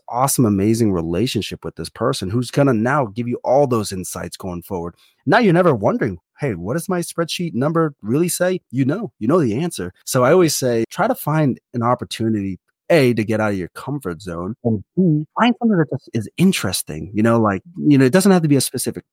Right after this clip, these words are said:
person, but, like, going around being like, "Hey," 'cause people love when you are invested in them. So when you go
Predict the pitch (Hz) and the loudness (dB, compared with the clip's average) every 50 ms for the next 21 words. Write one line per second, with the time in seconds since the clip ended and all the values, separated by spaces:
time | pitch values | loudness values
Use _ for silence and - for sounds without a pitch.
0 | _ - - - 139 175 180 - - 98 92 92 92 104 - 123 123 117 110 110 | _ -20 -10 -6 -6 -4 -4 -6 -8 -10 -10 -10 -8 -8 -8 -6 -4 -4 -6 -6
1 | - _ - - 180 208 196 165 127 101 110 131 160 160 127 117 131 127 123 131 | -8 _ -10 -6 -2 -2 0 0 0 -2 -2 -2 0 0 0 0 0 -2 -2 -2
2 | - - 202 196 139 107 _ - - 147 - - 214 208 - 247 160 117 117 135 | -4 -4 -2 -2 -2 -4 _ -4 -4 -4 -2 -2 -8 -2 0 0 2 4 4 4
3 | 147 127 104 - _ _ - 113 117 120 113 107 110 120 127 127 123 117 107 101 | 4 2 0 -10 _ _ -4 -2 0 0 0 0 0 0 2 2 2 0 0 -2
4 | 90 101 107 110 - 113 95 98 90 87 82 78 82 80 80 90 110 151 156 _ | -2 -2 -4 -2 -2 -4 -4 -4 -6 -8 -8 -8 -8 -6 -4 -4 -4 -4 -6 _
5 | _ _ _ - - 117 107 101 104 117 147 156 165 156 | _ _ _ -4 -2 -2 0 0 2 2 2 4 2 0